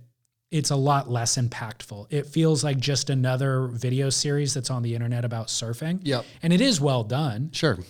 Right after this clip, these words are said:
Speaker 1: And it's nice to have a concept woven into the series, but it is just another surf series on the internet. So, and none of the,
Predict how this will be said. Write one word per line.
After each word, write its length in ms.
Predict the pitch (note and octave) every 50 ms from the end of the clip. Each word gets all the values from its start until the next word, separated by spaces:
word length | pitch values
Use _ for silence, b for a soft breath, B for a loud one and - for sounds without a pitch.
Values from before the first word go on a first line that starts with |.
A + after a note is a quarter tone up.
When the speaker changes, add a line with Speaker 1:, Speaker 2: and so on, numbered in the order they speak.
| - - -
Speaker 1:
And 100 | E3 E3
it's 140 | E3 D#3 D3+
nice 220 | D#3 D#3+ F3 F3 F3+
to 60 | F3
have 60 | E3
a 60 | C#3+ A#2+
concept 720 | - - C3+ C3 C3+ C3 - - D#3+ D#3+ E3 E3 - - - _ _ _ _ _ _ _ -
woven 520 | C#3 C3+ C#3 C#3 C#3+ C#3 C#3 C#3+ C#3 C#3
into 460 | C#3 C#3 C3+ C3 C3+ D3 C#3+ C3+ -
the 100 | D#3 D#3
series, 640 | D3+ - - - E3+ E3+ F3 F#3 G3+ G#3+ G3+ - - B B B B B B B B _
but 140 | - D#3+ D3
it 100 | D3 D3
is 180 | D#3 D#3 C#3
just 260 | - - C#3+ B2 - -
another 260 | C3 C3 B2+ B2+ A#2+
surf 300 | - - - A#2 A2 -
series 320 | - - A#2 G#2 G#2+ G2
on 120 | G#2 G#2 G2+
the 80 | G2+
internet. 320 | G2 G2 G2 G2 F#2+ G2 - _ _ _ _ _ _ _ _
So, 280 | - - B2 G#2+ A2 B B B B B B
and 120 | F3+ F3+ F3+
none 180 | G3+ G#3 G#3+
of 80 | A3 G3+
the, 160 | G3 F3 -